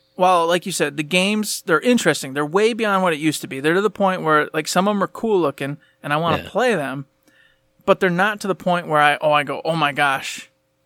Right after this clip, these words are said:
Speaker 1: I have to, I have to play this. I have to try this."
Speaker 2: Yeah.
Speaker 1: So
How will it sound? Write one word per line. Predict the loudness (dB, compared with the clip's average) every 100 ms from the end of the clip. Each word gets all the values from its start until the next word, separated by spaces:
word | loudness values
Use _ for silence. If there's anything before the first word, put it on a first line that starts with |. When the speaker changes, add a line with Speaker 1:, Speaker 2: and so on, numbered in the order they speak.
| -4
Speaker 1:
I | 0 0
have | 0 -4 -4 -4
to, | -20 _ _ -2
I | 0
have | 0 -10 -2 -2 -2
to | -8
play | -4 0 0
this. | -2 -6
I | -8 -8
have | -4 -4 -6
to | -14
try | -4 -4 -4
this." | -10 -16 -20 _ -6
Speaker 2:
Yeah. | -4 -4 -10 _ _ _ _
Speaker 1:
So | -2 0 0 -2